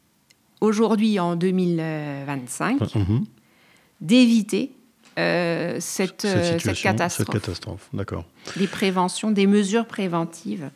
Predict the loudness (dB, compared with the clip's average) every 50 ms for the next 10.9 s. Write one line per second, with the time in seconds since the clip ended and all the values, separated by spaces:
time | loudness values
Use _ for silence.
0 | _ _ _ 0 4 4 4 4 4 2 2 2 2 4 4 6 8 8 6 6
1 | 4 4 4 4 4 4 4 2 2 4 4 6 6 6 6 6 6 6 6 6
2 | 6 6 4 4 4 2 2 2 2 2 2 0 0 2 0 -2 -2 -2 -4 -8
3 | -8 -8 -8 -8 -6 -4 -4 -2 -2 -2 -2 0 0 -2 0 0 -2 -2 -2 -2
4 | -4 -4 -8 -12 _ _ _ _ -20 -20 -20 -10 _ 2 2 4 4 6 6 6
5 | 8 8 8 6 6 4 2 -2 -6 -14 -20 -20 -20 -20 -20 -20 -20 -20 -20 -20
6 | -20 -20 _ -20 -10 -6 -4 -2 0 0 0 -2 -2 -4 -6 -8 -12 -18 _ _
7 | _ _ _ _ _ _ _ _ _ _ _ 4 4 4 6 4 4 4 4 2
8 | 4 4 6 6 6 4 4 2 0 -2 -2 -2 -2 -2 -2 -2 -2 -4 -4 -4
9 | -6 -8 -6 -2 2 2 2 2 2 0 2 2 2 2 0 -4 0 2 4 4
10 | 4 6 6 4 4 4 2 0 0 0 -2 -2 -4 -4 -6 -6 -8 -16